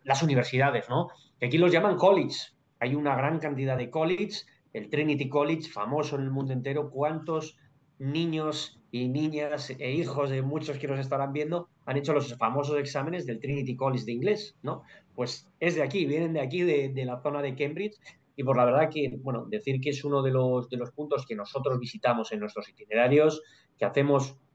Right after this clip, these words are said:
un muy buen tiempo, pasamos allí, hacemos una visita guiada de todo lo que es la zona de Cambridge, visitamos parte de lo que es el, el, el Trinity College, vemos también la capilla del King's College, que es una auténtica pasada,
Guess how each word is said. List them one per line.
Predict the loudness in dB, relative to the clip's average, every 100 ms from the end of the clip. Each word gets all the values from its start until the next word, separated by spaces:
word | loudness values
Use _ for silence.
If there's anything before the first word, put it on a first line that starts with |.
| _ _
un | 8 8 8
muy | 8 8
buen | 8 4 2
tiempo, | 0 0 2 2 2
pasamos | -2 0 -2 -4 -4
allí, | -4 -4 -4
hacemos | -4 -4 -8 -4
una | -4
visita | -4 -6 -2 0
guiada | 0 0 2 2 0
de | -2
todo | -6 -4
lo | -4 -4
que | -6 -6
es |
la | -6 -6
zona | -4 -4
de | -4 -6
Cambridge, | 0 4 4 4 0 -12 _ _
visitamos | -12 -6 2 4 6 4 2 -10 _ 0
parte | 4 4 4 4
de | 4
lo | 2
que | 0 0
es | 0 -2
el, | -2 -4 -4
el, | -6 -6 -6
el | -6 -2
Trinity | 2 4 4
College, | 2 4 4 0 -2 -2
vemos | 0 -2 -2
también | -4 -2 0
la | 0
capilla | -2 -4 -2 2 0
del | -2
King's | -6 -8 -6
College, | -2 0 -2 -8 -20 _
que | -6
es | 0
una | 2
auténtica | 2 0 0 0
pasada, | 0 0 2 2 0